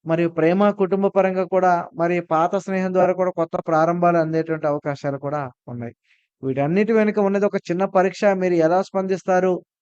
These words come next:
ఈ ఎమోషన్‌ను మీరు ఎలా నియంత్రించుకోగలుగుతారు? మరి ఇది మీ భవిష్యత్తులో మీకు కొత్త అవకాశాన్ని ఏ విధంగా తెస్తుంది,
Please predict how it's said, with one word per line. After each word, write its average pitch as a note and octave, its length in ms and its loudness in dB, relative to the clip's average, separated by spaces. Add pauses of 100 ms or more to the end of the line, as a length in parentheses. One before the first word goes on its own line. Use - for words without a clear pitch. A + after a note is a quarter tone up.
(180)
ఈ E3 120 6
ఎమోషన్‌ను G3+ 520 2
మీరు G3+ 180 4
ఎలా F3+ 300 4
నియంత్రించుకోగలుగుతారు? F#3+ 1400 0 (340)
మరి E3+ 180 0
ఇది F3+ 120 -2
మీ F3+ 160 -2
భవిష్యత్తులో F#3 540 0
మీకు F#3+ 380 0
కొత్త D#3+ 260 0 (260)
అవకాశాన్ని F#3+ 640 2
ఏ F3+ 80 6
విధంగా G3 360 4
తెస్తుంది, F#3+ 680 4